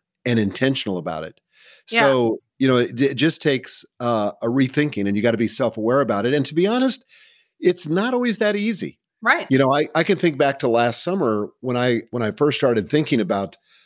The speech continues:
Speaker 1: this whole idea of, of the transition, and I thought about going from five days a week to three days a week. And for,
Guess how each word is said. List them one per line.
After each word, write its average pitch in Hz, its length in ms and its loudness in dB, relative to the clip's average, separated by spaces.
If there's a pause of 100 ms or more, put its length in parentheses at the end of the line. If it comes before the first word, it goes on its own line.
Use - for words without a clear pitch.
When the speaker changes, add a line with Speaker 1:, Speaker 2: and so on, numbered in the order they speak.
(160)
Speaker 1:
this 117 160 0
whole 127 220 0
idea 107 440 2
of, 101 580 -2
of 107 120 -6
the 110 60 -6
transition, 123 640 0
and 104 80 -6
I 104 60 -4
thought 117 260 0
about 101 240 -2
going 110 260 0
from 104 320 -4
five 117 260 2
days 107 240 2
a 104 60 -4
week 107 220 -2
to 98 80 -6
three 139 200 0
days 131 200 2
a 107 40 -4
week. 101 200 -4
And 107 200 -2
for, 110 300 2